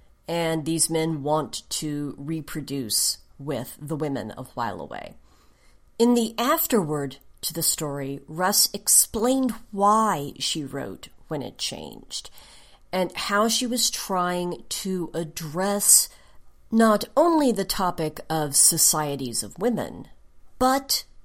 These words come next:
the issue of how societies of women had been portrayed by male authors who came before her. And she wrote, quote, "I have read science fiction stories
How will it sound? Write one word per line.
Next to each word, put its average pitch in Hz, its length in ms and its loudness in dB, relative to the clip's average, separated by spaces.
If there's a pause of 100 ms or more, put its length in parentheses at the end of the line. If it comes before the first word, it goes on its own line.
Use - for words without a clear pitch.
(180)
the 190 320 -4
issue 247 280 4
of 226 140 2
how 196 300 -4
societies 170 720 0
of 147 140 -6
women 147 320 -4
had 156 420 -6
been 156 160 0
portrayed 123 800 -8 (100)
by 113 360 -6 (100)
male 147 480 0
authors 87 840 -6 (480)
who 180 80 -10
came 139 280 -4
before 226 460 2
her. - 300 -6 (680)
And 190 140 -2
she 208 160 4
wrote, 190 320 2
quote, 185 300 2 (120)
"I 269 200 6
have 233 300 -4
read 214 460 2
science 180 500 2
fiction 170 380 -2
stories 139 580 0